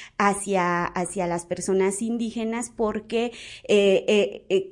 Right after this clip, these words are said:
se, se queda fija esta tendencia de la diversidad es un problema, tiene que desaparecer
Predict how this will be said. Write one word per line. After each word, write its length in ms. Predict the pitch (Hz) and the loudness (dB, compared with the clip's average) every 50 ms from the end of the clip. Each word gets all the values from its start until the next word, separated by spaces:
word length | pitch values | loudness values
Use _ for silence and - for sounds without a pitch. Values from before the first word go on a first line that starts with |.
| - _ - | -14 _ -12
se, 360 | 196 - - 226 196 - - | -12 -2 2 2 2 2 0
se 320 | - - - 220 196 214 - | -6 -2 0 0 0 -2 0
queda 320 | - 262 240 226 233 226 | 2 2 4 4 2 0
fija 380 | 226 - - 277 277 277 262 247 | -2 0 2 2 2 2 0 -2
esta 220 | 226 - - 226 | -4 -4 -6 -6
tendencia 640 | 226 - 208 196 202 190 202 196 208 - 240 220 208 | -4 -4 -4 -2 0 0 0 -2 -2 -2 -2 -2 0
de 180 | 202 196 185 190 - - - - - - _ _ | 0 0 0 -2 -4 -10 -18 -20 -20 -20 _ _
la 220 | - 220 214 202 | 4 4 4 4
diversidad 840 | 196 208 202 196 208 196 196 208 208 202 202 220 233 269 311 330 339 - _ _ | 4 2 0 0 0 0 -2 -4 -4 0 0 2 4 4 2 2 -2 -8 _ _
es 220 | - 214 214 214 | 0 0 0 0
un 100 | 247 240 | -2 -4
problema, 480 | 220 - 220 208 240 254 269 277 302 349 - - - - _ - - - _ _ _ _ _ | -2 0 -2 0 2 2 4 4 4 2 0 -2 -6 -14 _ -20 -20 -20 _ _ _ _ _
tiene 320 | - 240 226 226 233 226 | 0 2 2 2 2 0
que 140 | 220 262 233 | 0 0 2
desaparecer 880 | 226 220 220 220 214 208 - 196 185 175 180 190 - - 247 302 392 | 2 0 -2 -4 -6 -6 -4 -2 -2 -2 -2 -2 -2 0 2 2 2